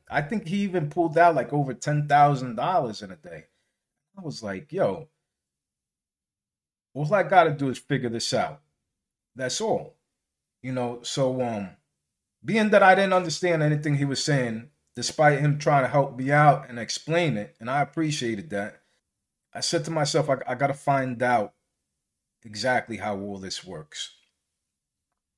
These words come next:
So, with, with that being said,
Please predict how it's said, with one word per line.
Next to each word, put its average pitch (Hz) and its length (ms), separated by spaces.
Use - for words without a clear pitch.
So, 135 560
with, 135 240
with 135 140
that 185 220
being 185 220
said, 139 460